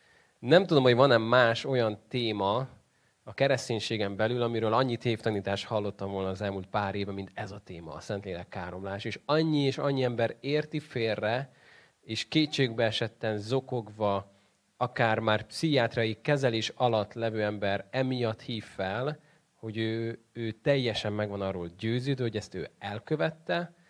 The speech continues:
és innentől számára vége mindennek. Ő megy a pokolra, nincs mit tenni.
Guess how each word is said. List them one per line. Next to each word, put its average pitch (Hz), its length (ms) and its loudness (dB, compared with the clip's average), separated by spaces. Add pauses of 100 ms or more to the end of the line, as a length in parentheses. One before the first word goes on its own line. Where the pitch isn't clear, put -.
(180)
és - 140 -8
innentől 120 360 -2
számára 95 720 -2 (800)
vége 85 260 -6
mindennek. 80 580 -14
Ő 127 60 -4
megy 107 160 -4
a 87 60 -6
pokolra, 117 400 -2
nincs 107 260 -6
mit - 120 -14
tenni. 117 460 0